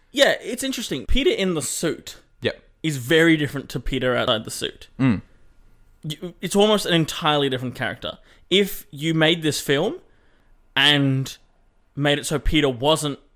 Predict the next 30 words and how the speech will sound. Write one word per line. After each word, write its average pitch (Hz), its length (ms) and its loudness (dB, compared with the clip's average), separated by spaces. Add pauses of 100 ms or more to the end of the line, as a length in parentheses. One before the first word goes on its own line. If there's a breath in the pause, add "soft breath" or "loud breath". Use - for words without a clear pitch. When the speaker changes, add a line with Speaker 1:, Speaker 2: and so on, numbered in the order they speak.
Speaker 1:
Spider-Man 123 680 -2
and 135 80 -2
it 139 40 0
was 131 100 -4
someone 135 240 0
else, 113 280 -4 (560)
it 170 140 0
wouldn't 170 280 4
feel 151 380 0 (100)
any 143 180 -2
different. 123 280 -8
These 151 140 -8
characters 151 320 0
are 131 60 -6
so 135 680 2 (360 soft breath)
different 135 340 -4
from 123 140 -4
each 104 160 -6
other. - 240 -8 (220)
Speaker 2:
Mm. 113 240 -4
Speaker 1:
Spider-Man 139 520 2
and 120 100 -8
Peter. 113 240 -8 (360 soft breath)
Like, 135 120 -8
Spider-Man 214 500 4
will 160 100 -2
crack 147 420 0
jokes. 143 640 -2 (520 soft breath)
Peter 180 280 4
will 143 460 0